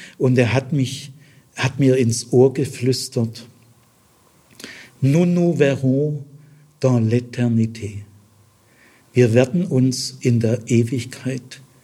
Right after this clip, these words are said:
wiedersehen. Ja, und darauf warte ich, dass ich ihn in der Ewigkeit wiedersehe.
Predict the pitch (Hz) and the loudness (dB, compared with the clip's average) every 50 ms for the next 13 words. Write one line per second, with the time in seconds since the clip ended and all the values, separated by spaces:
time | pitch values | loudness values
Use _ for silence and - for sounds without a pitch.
0 | _ _ _ _ _ _ _ _ _ - 117 113 113 113 113 113 110 - - 139 | _ _ _ _ _ _ _ _ _ -2 2 2 2 2 0 -2 -4 -4 -8 -8
1 | 139 165 180 - - - - - - _ _ _ _ _ _ _ _ _ _ _ | -10 -12 -14 -16 -18 -20 -20 -20 -20 _ _ _ _ _ _ _ _ _ _ _
2 | - - - - - - - - - - - - - - - - 151 147 - - | -20 -20 -20 -20 -20 -20 -20 -20 -20 -20 -20 -20 -20 -14 -6 -4 -2 -2 -2 -4
3 | - - - - - - - - - - - - - - - - 135 120 110 131 | -6 -8 -10 -12 -12 -14 -14 -16 -18 -18 -20 -20 -20 -10 -2 0 2 2 4 2
4 | 104 98 101 147 165 185 180 - - - - - - - - - - - - - | 2 2 4 4 4 4 2 -2 -8 -10 -12 -14 -16 -18 -20 -20 -20 -20 -20 -20
5 | - - - _ _ - 165 180 185 180 147 117 95 - 101 - - - - - | -20 -20 -20 _ _ 0 0 0 0 0 -2 -2 -2 -2 -4 -6 -8 -10 -12 -14
6 | - - - - - - - - - - - - - - - - - - - - | -18 -20 -20 -20 -20 -20 -20 -20 -20 -20 -20 -20 -20 -20 -20 -20 -20 -8 -2 0
7 | 113 104 - - 139 - - - 226 165 180 190 202 214 - 156 151 143 127 139 | 0 2 2 2 2 2 0 0 0 2 2 2 0 0 0 0 2 4 4 4
8 | 156 151 143 131 135 131 156 151 151 - - 160 160 160 160 - - - - - | 4 4 2 2 2 2 0 -4 -4 -4 -4 -2 -2 -4 -4 -8 -12 -16 -18 -16
9 | - - 110 113 113 117 113 101 - - 127 117 - 120 123 | -6 0 0 0 2 0 -2 -6 -4 -4 -4 -4 -4 -6 -10